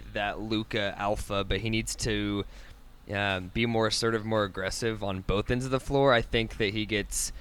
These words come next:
extremely exposed up against, um, some of the guys the Clippers have that could defend him. I think they might throw some, some Paul George and Kawhi on him, even though they'd be undersized. I think that, that he would be highly exposed, and this is another five-game series, in my opinion.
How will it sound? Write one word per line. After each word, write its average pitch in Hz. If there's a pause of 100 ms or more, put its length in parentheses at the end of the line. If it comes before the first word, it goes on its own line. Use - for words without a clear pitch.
(200)
extremely 120
exposed 107
up 101
against, 101 (400)
um, 98
some 117
of 104
the 104
guys 101
the 98
Clippers 104
have 98
that 98
could 104
defend 101
him. 107
I 117
think 143
they 127
might 113
throw 113
some, 101
some 104
Paul 110
George 110
and 107
Kawhi 101
on 113
him, 113
even 113
though 113
they'd 110
be 110
undersized. 107 (320)
I -
think 110
that, 107
that 101
he 117
would 110
be 107
highly 113
exposed, 104
and 107
this -
is 101
another 95
five-game 95
series, 95
in 95
my 92
opinion. 95